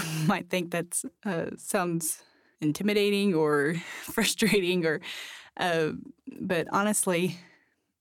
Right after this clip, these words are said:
I just love that guy. I love hanging out with him. I feel like we work really well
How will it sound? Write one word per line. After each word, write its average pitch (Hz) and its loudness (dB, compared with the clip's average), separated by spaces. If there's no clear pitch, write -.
I 170 0
just 170 -4
love 160 -2
that - -2
guy. 135 0
I 165 0
love 165 0
hanging 175 0
out 170 -2
with 170 -4
him. 175 0
I 160 -4
feel 180 0
like 175 0
we 170 -2
work 170 0
really 175 0
well 170 0